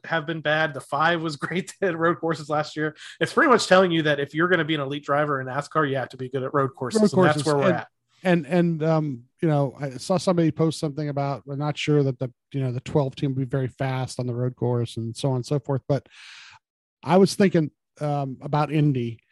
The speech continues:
Speaker 2: and what they did, their strategy. If the tires are pretty much the same as what they brought to Indy, uh, for, for Goodyear,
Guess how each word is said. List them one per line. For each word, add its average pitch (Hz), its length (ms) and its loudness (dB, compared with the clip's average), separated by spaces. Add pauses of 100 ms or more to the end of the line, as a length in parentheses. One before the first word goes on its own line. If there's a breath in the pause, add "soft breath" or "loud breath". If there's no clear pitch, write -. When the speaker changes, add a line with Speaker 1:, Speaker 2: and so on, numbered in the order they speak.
(320)
Speaker 2:
and 131 580 -4
what 156 220 0
they 143 140 0
did, 131 320 0
their 131 220 0
strategy. 117 600 -4 (560 soft breath)
If 170 240 0
the 156 60 -6
tires 196 420 2
are 170 160 2
pretty 180 220 -4
much 175 220 -4
the 139 80 -8
same 165 340 0
as 139 100 0
what 147 140 -2
they 147 60 -2
brought 147 260 -2
to - 100 -12
Indy, 170 440 -2 (120)
uh, 135 120 -6
for, 131 280 -6
for 143 160 -6
Goodyear, 175 460 0